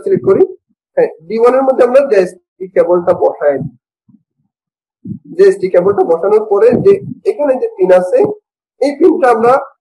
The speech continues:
negative positive দেখার দরকার নাই, সরাসরি যদি আমরা এভাবে বসাই দিই, একটু দেখি তো, না, বাতিটা তো জ্বলতেছে না। এখানে বিসিসি এর পাশে যে বাতিটা আছে, সেটা কিন্তু জ্বলতেছে না, কারণ আমরা হয়তো বা ভুল দিছি, উল্টা দিছি।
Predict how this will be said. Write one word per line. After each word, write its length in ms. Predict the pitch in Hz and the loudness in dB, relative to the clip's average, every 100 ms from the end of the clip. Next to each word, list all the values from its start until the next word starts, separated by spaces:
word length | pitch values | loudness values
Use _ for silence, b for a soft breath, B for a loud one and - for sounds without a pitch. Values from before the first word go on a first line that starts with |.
| _ | _
negative 300 | 233 254 247 247 | -2 0 0 0
positive 240 | 247 254 220 | -2 -2 -2
দেখার 280 | 226 240 220 | 0 2 0
দরকার 240 | 226 220 | -2 0
নাই, 140 | 247 277 | 2 2
সরাসরি 400 | 262 240 240 214 | 4 4 2 0
যদি 160 | 220 | 2
আমরা 220 | 233 220 240 | 0 2 2
এভাবে 220 | 220 226 | 2 2
বসাই 400 | 175 180 240 240 | 2 2 4 2
দিই, 200 | 220 143 - _ _ _ - _ _ _ _ _ _ _ _ | 2 -4 -6 _ _ _ -20 _ _ _ _ _ _ _ _
একটু 160 | - 220 | -14 -4
দেখি 200 | 214 240 | -4 -2
তো, 100 | 262 - - - - _ - | -4 -6 -20 -20 -20 _ -4
না, 100 | 247 185 - | 0 0 2
বাতিটা 280 | 185 240 247 | 2 2 0
তো 120 | 254 | 0
জ্বলতেছে 420 | - 208 - - | 0 0 0 -2
না। 100 | - - - _ _ _ _ _ _ - | -2 -4 -14 _ _ _ _ _ _ -8
এখানে 280 | 370 226 262 | -2 2 2
বিসিসি 400 | 254 226 226 240 | 0 -6 -8 -8
এর 80 | 233 | -2
পাশে 220 | 202 233 226 | 0 -2 -4
যে 100 | 202 | 0
বাতিটা 320 | 185 - 233 | 0 0 -4
আছে, 100 | 254 | -6
সেটা 200 | 262 269 | -8 -6
কিন্তু 180 | 262 262 | -4 0
জ্বলতেছে 360 | 233 220 208 202 | 0 0 -2 -2
না, 120 | - - _ - | -2 -6 _ -2
কারণ 140 | 269 | 0
আমরা 180 | 247 254 247 | 2 4 2
হয়তো 200 | 247 226 | 2 0
বা 100 | 226 220 175 | -2 -4 -4
ভুল 180 | 220 220 | -4 -4
দিছি, 220 | 220 214 | -4 0
উল্টা 220 | 185 214 | 0 0
দিছি। 340 | 208 - - | -4 -6 -12